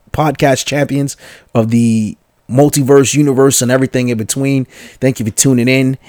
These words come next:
Um, tune in to us once again on Google Podcasts, Apple Podcasts, Spotify, iHeartRadio, Stitcher, Podbeam,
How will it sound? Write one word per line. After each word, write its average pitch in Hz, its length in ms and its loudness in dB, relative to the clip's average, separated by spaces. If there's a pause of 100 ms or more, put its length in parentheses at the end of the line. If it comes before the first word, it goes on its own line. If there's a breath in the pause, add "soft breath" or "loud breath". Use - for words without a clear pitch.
(260 loud breath)
Um, 113 520 4 (380)
tune 135 220 2
in 131 160 2
to 127 320 2
us 123 300 0
once 123 240 -2
again 127 320 0
on 107 120 -4
Google 107 240 -8
Podcasts, 120 720 -4
Apple 107 260 -8
Podcasts, 104 640 -8 (220 loud breath)
Spotify, - 640 -2
iHeartRadio, 107 680 -4
Stitcher, 120 560 -4 (280 loud breath)
Podbeam, 120 880 -2